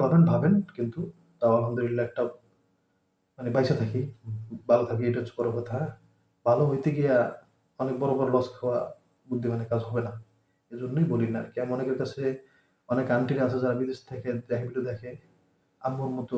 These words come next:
আমাকে মানে মায়ের মতো খেয়াল রাখে, তাদের সাথে আমি সবই শেয়ার করছি। তারাও শুনে বলছে যে, "বাবা,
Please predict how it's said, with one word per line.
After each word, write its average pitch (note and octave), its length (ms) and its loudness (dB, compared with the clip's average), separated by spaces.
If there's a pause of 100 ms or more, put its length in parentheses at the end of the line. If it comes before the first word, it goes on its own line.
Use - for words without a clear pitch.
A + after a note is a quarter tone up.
(160)
আমাকে A#2 280 0 (200)
মানে A2 180 -2 (260)
মায়ের B2 260 2
মতো B2 160 -10 (120)
খেয়াল B2 280 -4
রাখে, A#2 180 -6 (1700)
তাদের C#3 260 2
সাথে E3 160 6
আমি D3 160 2
সবই C#3+ 200 2
শেয়ার B2+ 180 2
করছি। B2+ 240 -6 (480)
তারাও D3 340 4
শুনে D3+ 200 2
বলছে C3 300 0
যে, B2 80 -6
"বাবা, B2+ 240 0